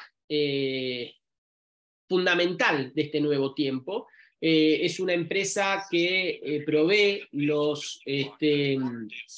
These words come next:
eh, los elementos que hoy permiten, por ejemplo, eh, minar, eh, cripto, que permiten el desarrollo de inteligencia artificial,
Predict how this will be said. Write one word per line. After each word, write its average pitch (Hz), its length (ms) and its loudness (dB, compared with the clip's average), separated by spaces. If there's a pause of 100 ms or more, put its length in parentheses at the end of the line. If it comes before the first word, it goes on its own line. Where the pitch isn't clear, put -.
(420)
eh, 131 840 -2 (600)
los 143 580 -2
elementos 170 640 0
que 180 400 2
hoy 175 280 0
permiten, 156 520 0
por 139 160 -6
ejemplo, 151 680 0 (320)
eh, 143 480 4
minar, 151 720 2
eh, 139 240 -4
cripto, 180 560 -2
que 151 140 0
permiten 156 520 2
el 139 60 0
desarrollo 143 500 -2
de 147 80 2
inteligencia 147 580 -2
artificial, 165 840 0